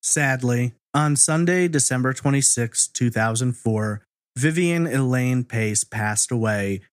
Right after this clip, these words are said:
at the age of forty-six. For fifteen years, she had struggled to accept the loss of her son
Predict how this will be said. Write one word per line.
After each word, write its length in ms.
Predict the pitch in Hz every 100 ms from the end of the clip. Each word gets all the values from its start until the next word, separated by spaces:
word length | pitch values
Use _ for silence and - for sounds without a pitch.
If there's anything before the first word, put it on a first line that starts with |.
| -
at 120 | 120
the 160 | 120 110
age 220 | 110 113
of 100 | 110
forty-six. 1040 | - 107 104 104 - 107 101 - - - _ _ _ _ _ _ _ _
For 100 | 170
fifteen 680 | 156 226 - - 220 196 147
years, 340 | 143 139 127
she 200 | - 131
had 140 | 127 127
struggled 560 | - - 131 135 131
to 180 | 135 131
accept 340 | 120 - 117 -
the 80 |
loss 380 | 110 110 110 -
of 100 | 104
her 160 | 107 101
son 560 | - 147 131 104 98